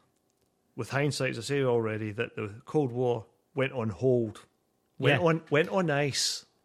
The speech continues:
Speaker 2: Went, oh, I
Speaker 1: Do you
Speaker 2: like,
Speaker 1: like, do you like
Speaker 2: I
Speaker 1: we've
Speaker 2: like
Speaker 1: tied
Speaker 2: that.
Speaker 1: that in with cold?
Speaker 2: I like that.
Speaker 1: So it went on ice,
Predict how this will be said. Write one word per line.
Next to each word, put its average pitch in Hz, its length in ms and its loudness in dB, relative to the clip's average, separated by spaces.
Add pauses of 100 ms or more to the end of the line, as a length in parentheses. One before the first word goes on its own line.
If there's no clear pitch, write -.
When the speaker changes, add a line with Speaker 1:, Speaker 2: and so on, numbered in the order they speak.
(160)
Speaker 2:
Went, - 200 -14
oh, - 40 -20
I - 140 -20
Speaker 1:
Do 120 60 -12
you 117 80 -10
Speaker 2:
like, 110 160 -8
Speaker 1:
like, 143 180 -6
do 170 80 -6
you 170 40 0
like 170 60 2
Speaker 2:
I 170 40 -2
Speaker 1:
we've 170 80 2
Speaker 2:
like 139 120 -2
Speaker 1:
tied 180 200 -2
Speaker 2:
that. 170 80 0
Speaker 1:
that 175 80 -4
in 170 80 -6
with 165 120 -4
cold? 160 440 -6 (200)
Speaker 2:
I 120 60 -10
like 139 200 -8
that. 104 160 -8
Speaker 1:
So 143 120 0
it 139 80 -4
went 185 200 6
on 175 220 2
ice, 156 640 2